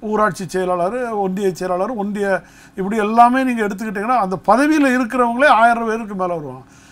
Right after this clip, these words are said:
நீங்க நூத்தம்பது பேர் உட்கார்ற இடத்துல போய் ஒரு மண்டபத்தை வச்சு கள ஆய்வுன்னு சொல்லி யாரை ஏமாத்துறீங்க? அ-, அதே ஒரு,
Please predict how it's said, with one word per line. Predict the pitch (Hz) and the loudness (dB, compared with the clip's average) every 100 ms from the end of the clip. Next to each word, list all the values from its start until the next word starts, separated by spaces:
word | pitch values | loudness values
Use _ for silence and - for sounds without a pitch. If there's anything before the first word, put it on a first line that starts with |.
| - | -6
நீங்க | 254 247 | -2 0
நூத்தம்பது | 220 285 370 370 349 311 285 | 0 2 2 2 0 2 2
பேர் | 285 330 277 | 4 2 0
உட்கார்ற | 233 269 254 | 2 2 4
இடத்துல | 254 226 226 240 233 208 | 2 0 -2 -4 -6 -4
போய் | 220 | -6
ஒரு | 269 226 | -4 -6
மண்டபத்தை | 185 202 226 240 196 | -4 -2 -2 -4 -4
வச்சு | 202 185 233 | -6 -6 -8
கள | - 214 285 262 | -2 2 6 6
ஆய்வுன்னு | 269 262 | 6 0
சொல்லி | 208 226 262 | -4 -4 0
யாரை | 220 285 339 277 | 4 6 6 4
ஏமாத்துறீங்க? | 269 240 185 185 180 190 - - - - _ _ - - _ _ _ - - _ - _ - _ - - - | 2 0 -4 -8 -8 -14 -18 -20 -20 -20 _ _ -20 -20 _ _ _ -20 -20 _ -20 _ -20 _ -20 -20 -18
அ-, | 285 - | -18 0
அதே | - 294 370 | 2 6 4
ஒரு, | 330 | 4